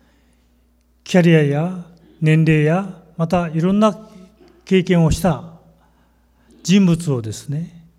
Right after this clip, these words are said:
イエス様の視点から十二弟子を選ばれた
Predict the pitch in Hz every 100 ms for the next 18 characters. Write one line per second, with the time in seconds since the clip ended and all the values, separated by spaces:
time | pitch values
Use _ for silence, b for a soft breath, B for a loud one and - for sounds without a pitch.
0 | - b b b - 214 269 - 233 220
1 | 214 196 165 - 254 247 233 262 254 180
2 | 127 b b b 131 151 175 170 156 160
3 | - 185 220 156 160 156 139 127 - -